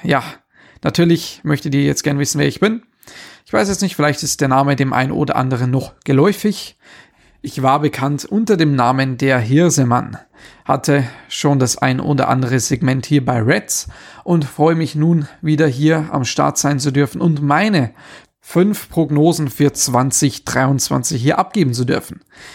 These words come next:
Das mache ich jetzt auch ganz schnell. Ich habe mich ein bisschen damit beschäftigt und es sind ein paar risky Picks dabei, ein paar Dinge, die auf jeden Fall passieren könnten. Dementsprechend habe ich irgendwo die Mitte gewählt, ein bisschen Risiko gegangen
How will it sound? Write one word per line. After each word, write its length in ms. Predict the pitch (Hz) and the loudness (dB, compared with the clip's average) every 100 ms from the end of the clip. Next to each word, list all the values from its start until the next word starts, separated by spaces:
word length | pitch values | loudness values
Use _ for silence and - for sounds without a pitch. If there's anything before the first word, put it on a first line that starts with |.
| - - - | -20 -20 -6
Das 120 | 143 | -2
mache 160 | 175 196 | 2 2
ich 80 | 185 | 2
jetzt 260 | 165 - | 0 0
auch 260 | - 147 123 | 0 0 -2
ganz 280 | 139 131 - | -2 -2 -2
schnell. 320 | - 175 208 | -2 0 0
Ich 120 | 151 | 0
habe 140 | 135 | 0
mich 180 | 139 131 | 0 -2
ein 140 | 139 131 | -2 -2
bisschen 240 | 147 147 | 0 0
damit 260 | 139 135 - | 2 0 -2
beschäftigt 680 | 127 156 170 - 170 - - | -2 -2 -2 -2 -4 -6 -4
und 320 | 147 143 135 | -2 0 0
es 120 | 127 | -2
sind 200 | 190 202 | -2 -2
ein 140 | 190 | -2
paar 300 | 151 156 147 - - - | 2 2 2 -2 -18 -6
risky 460 | - 165 214 - 196 | 0 2 2 0 0
Picks 300 | 190 190 - | 0 -2 -2
dabei, 520 | 165 160 160 160 165 | -2 0 2 2 2
ein 200 | 160 135 | 0 -2
paar 160 | 135 135 | -2 -2
Dinge, 320 | 139 147 147 | 0 0 0
die 280 | 156 143 143 | 2 2 2
auf 200 | 131 120 | 0 0
jeden 240 | 151 175 | 0 0
Fall 360 | 170 180 160 156 - - | 0 0 0 -2 -8 -8
passieren 640 | 139 143 - 160 156 151 | -2 -2 0 2 2 0
könnten. 680 | - 185 185 185 165 165 165 - - - - _ _ | 0 0 2 0 0 0 -4 -10 -20 -20 -20 _ _
Dementsprechend 680 | - 143 143 - 160 127 131 | -4 0 0 0 -2 0 0
habe 140 | 131 | 0
ich 180 | 127 - | -6 -2
irgendwo 320 | 220 202 165 | 0 2 2
die 120 | 147 | 2
Mitte 280 | 151 170 - | 0 0 0
gewählt, 460 | 143 135 143 151 151 | 0 2 2 0 -2
ein 120 | 147 | -2
bisschen 280 | 180 - 156 | -2 0 0
Risiko 480 | 147 170 151 156 | 2 0 0 0
gegangen 460 | 147 131 156 151 143 | 0 2 2 2 -2